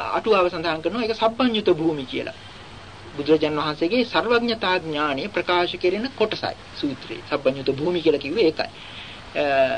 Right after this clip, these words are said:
දන්-, දනිමි, වෙසසා දනිමි, ඒවා තේරුම්ගෙන තිබේ. තේරුම්, අ,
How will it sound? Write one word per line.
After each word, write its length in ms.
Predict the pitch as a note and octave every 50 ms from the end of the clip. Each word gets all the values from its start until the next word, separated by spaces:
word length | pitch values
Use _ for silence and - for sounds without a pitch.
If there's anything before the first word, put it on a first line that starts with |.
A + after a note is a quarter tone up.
| - - - - - - - - - - - - - A#1 A1+ - - - - - - - C3 B2+ - A4+ -
දන්-, 340 | C3+ C3+ C#3 C#3+ E3 E3+ D#3 - D3
දනිමි, 440 | B2+ C#3 D3 E3+ F#3+ G#3 A#3 D4+ E4+ - - - - - -
වෙසසා 480 | - C3+ D3 - D#3+ D#3 - F#3 F3+ F#3
දනිමි, 380 | F3 G#3 G#3+ A3+ C4 D4 D#4 E4+ - - - - - - - - -
ඒවා 360 | - G3+ F#3+ F3+ F3 F3 A3+ B3
තේරුම්ගෙන 560 | - F#3 F3+ F3 F3 E3+ E3 D3+ D#3 F3 G#3
තිබේ. 300 | - A#3 F#3+ D3 A#2+ - - - - -
තේරුම්, 280 | - E3 E3+ E3+ F#3 F3+
අ, 160 | E3 D3+